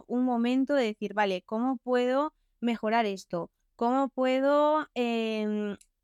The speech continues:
ver este problema? ¿Cómo voy a, no sé, a llegar más a, a mi público?", etcétera, etcétera. A mí, eh,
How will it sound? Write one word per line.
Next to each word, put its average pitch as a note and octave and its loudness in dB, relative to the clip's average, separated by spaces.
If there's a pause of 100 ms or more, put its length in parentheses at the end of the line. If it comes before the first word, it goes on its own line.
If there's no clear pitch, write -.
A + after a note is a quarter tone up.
(280)
ver A#3+ 2
este A#3+ -2
problema? G3+ 0 (320)
¿Cómo C#4+ 2
voy C4+ 0
a, C4+ 2 (300)
no A#3 -4
sé, G#3 -4
a G3 -2
llegar G#3 -2
más C4 2
a, C4+ 0
a A#3 0
mi G#3 0
público?", G3+ -4
etcétera, G#3+ -2
etcétera. F3 -6 (340)
A A#3 0
mí, D#4+ 2 (420)
eh, A3 0